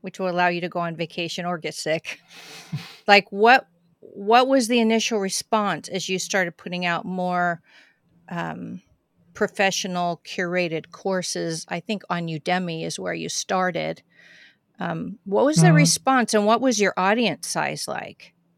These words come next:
Speaker 2: So, um, I would like to correct a little bit. I didn't start
Speaker 1: Okay.
Speaker 2: on Udemy. Uh,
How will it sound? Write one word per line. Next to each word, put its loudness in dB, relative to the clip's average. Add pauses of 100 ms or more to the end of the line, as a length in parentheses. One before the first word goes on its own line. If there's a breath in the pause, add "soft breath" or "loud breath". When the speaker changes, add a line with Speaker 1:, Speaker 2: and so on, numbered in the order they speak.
(760 soft breath)
Speaker 2:
So, 6
um, 2 (380)
I 6
would 4
like 6
to -6
correct -2
a -2
little 0
bit. 2
I 4
didn't 6
start 4
Speaker 1:
Okay. 6
Speaker 2:
on 0
Udemy. 0 (440 soft breath)
Uh, 2